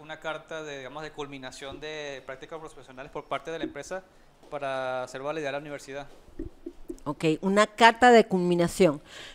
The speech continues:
Speaker 2: No necesariamente, porque con la evaluación que la comunidad les está realizando, con esa es suficiente.
Speaker 1: En ese sentido,
Speaker 2: Sin
Speaker 1: que
Speaker 2: embargo, sin embargo, hay al-,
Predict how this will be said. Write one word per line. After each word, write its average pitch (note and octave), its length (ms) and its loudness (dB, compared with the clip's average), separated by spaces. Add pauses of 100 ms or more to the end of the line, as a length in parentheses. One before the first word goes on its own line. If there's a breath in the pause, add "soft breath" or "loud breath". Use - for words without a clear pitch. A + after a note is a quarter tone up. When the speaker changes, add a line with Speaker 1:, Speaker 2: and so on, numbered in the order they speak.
Speaker 2:
No A3+ 360 10
necesariamente, G3 840 2
porque A#3+ 680 12 (420 soft breath)
con A#3+ 260 10
la A3+ 120 10
evaluación G#3+ 600 8
que G#3 160 4
la G3 140 8
comunidad F3+ 580 4
les A3+ 180 2
está G3+ 300 4
realizando, A3 1000 6 (600 soft breath)
con F#3+ 240 4
esa E3+ 380 0
es F3+ 160 0
suficiente. D#3+ 720 -4
Speaker 1:
En - 140 -16
ese - 80 -14
sentido, - 200 -12
Speaker 2:
Sin B3+ 240 6
Speaker 1:
que C4 80 12
Speaker 2:
embargo, A3 520 12 (260)
sin F#3+ 220 0
embargo, F#3 560 6
hay G#3+ 180 10
al-, C4+ 140 8